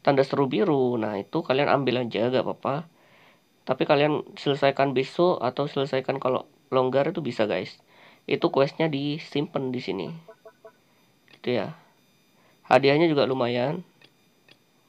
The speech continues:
Nih, ada yang banyak juga nih hadiahnya nih. Sampai lima ratus. Nah, jadi ini ya, S P yang ini ya, Adventure X P. Kalau mau naikkan Adventure level.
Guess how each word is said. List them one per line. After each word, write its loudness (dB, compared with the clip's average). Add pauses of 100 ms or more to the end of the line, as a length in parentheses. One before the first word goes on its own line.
(240)
Nih, -2
ada 2
yang 4
banyak 2
juga 0
nih -2
hadiahnya -6
nih. -16 (800)
Sampai -2
lima -6
ratus. -12 (2000)
Nah, 2
jadi 0 (400)
ini 0
ya, 0
S -6
P -4
yang 2
ini 0
ya, -4
Adventure -2
X -18
P. -14 (1700)
Kalau 2
mau 0
naikkan -2
Adventure -4
level. -10